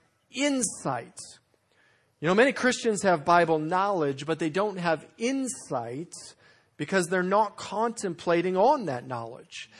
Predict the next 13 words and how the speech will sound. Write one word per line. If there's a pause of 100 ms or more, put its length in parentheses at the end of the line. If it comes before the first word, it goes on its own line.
(180)
And
when
we
consider
what
we've
learned,
what
we've
read,
what
we've
heard,